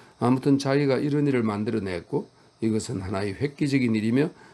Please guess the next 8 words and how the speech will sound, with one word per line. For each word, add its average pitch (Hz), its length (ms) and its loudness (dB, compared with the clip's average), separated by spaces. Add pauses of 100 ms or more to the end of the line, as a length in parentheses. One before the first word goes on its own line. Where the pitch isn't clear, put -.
자기가 117 400 0
하나의 107 420 -2
위치를 139 380 -4
차지하게 113 460 -2
된 101 220 -4
것이 98 380 -4 (260)
획기적이라고 131 720 0
생각했다. 87 560 -8